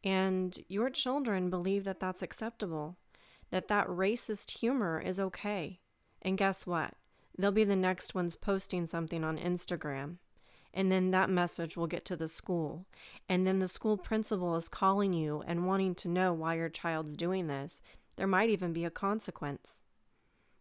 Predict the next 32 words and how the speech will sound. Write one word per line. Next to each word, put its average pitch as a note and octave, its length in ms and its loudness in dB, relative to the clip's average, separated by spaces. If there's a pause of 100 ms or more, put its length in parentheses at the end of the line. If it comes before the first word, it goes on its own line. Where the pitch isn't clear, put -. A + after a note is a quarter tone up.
(160)
And F3+ 120 0
all F#3 220 4
you're G3 200 4
going F3 340 2
to D3+ 80 -4
say D3+ 360 -2
is, D#3 500 -6 (520)
"They E3 100 0
didn't F3 280 0
learn F#3+ 180 2
it - 100 -8
from D#3 280 -6
me." G3 340 -2 (1500)
As G3+ 260 -2
parents, G#3+ 460 0
there F#3+ 140 -4
has F#3 380 -2
to G#3 120 -2
be F3 460 -2 (400)
an F3 260 0
intolerance D#3+ 1500 -2 (220)
for D#3+ 220 -6
hatred. D3+ 580 -6 (920)
There G#3 120 -2
has C4+ 400 -4
to F3 100 -8
be. - 320 -14 (680)
Our F#3+ 100 -4
children A3 460 -2
have F#3 300 -2
to F#3+ 80 -6
see D#3+ 580 -2